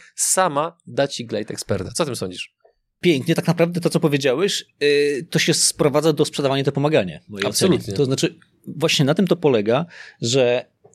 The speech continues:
Speaker 2: jeżeli tylko zaczynasz dzielić się tym, co wiesz, co potrafisz, to część osób z tego coś weźmie dla siebie. Część powie, że to bzdety, ale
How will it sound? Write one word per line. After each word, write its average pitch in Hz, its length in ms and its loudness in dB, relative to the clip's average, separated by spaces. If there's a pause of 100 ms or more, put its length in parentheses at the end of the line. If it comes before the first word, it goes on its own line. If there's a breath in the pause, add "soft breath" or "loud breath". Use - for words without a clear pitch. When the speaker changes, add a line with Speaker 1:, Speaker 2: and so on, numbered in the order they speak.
(460)
Speaker 2:
jeżeli 156 540 0
tylko 110 540 -2 (220)
zaczynasz 151 640 0 (260)
dzielić 127 440 -2
się 131 160 0
tym, 135 220 0
co 123 200 -2
wiesz, 117 220 0
co - 120 -6
potrafisz, 123 460 -4
to 156 100 -4
część 180 440 -2
osób 170 400 -2
z - 60 -10
tego 170 200 0
coś 165 140 2
weźmie 151 240 0
dla 147 140 0
siebie. 127 220 0
Część 170 180 0
powie, 180 200 0
że 170 80 0
to 175 100 2
bzdety, 143 480 0
ale 151 300 0